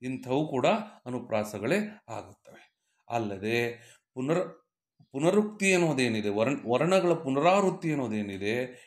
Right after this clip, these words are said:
ಇಂಥದೇ ಸ್ಥಳದಲ್ಲಿ ಬರಬೇಕು ಅಂತ ಏನೂ ಇಲ್ಲ. ನೋಡ್ರಿ, ಪ್ರತಿ ಶಬ್ದದ ನಂತರದಲ್ಲಿ ಬರ್ತಾ ಹೋಗಿದೆ. ಆ ನಂತರ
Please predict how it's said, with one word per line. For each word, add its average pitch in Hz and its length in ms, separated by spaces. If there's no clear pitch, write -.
ಇಂಥದೇ 160 540
ಸ್ಥಳದಲ್ಲಿ 127 600
ಬರಬೇಕು 139 680
ಅಂತ 120 180
ಏನೂ 107 320
ಇಲ್ಲ. 113 540
ನೋಡ್ರಿ, 113 280
ಪ್ರತಿ 143 360
ಶಬ್ದದ 160 420
ನಂತರದಲ್ಲಿ 165 520
ಬರ್ತಾ 147 320
ಹೋಗಿದೆ. 104 680
ಆ 170 240
ನಂತರ 131 340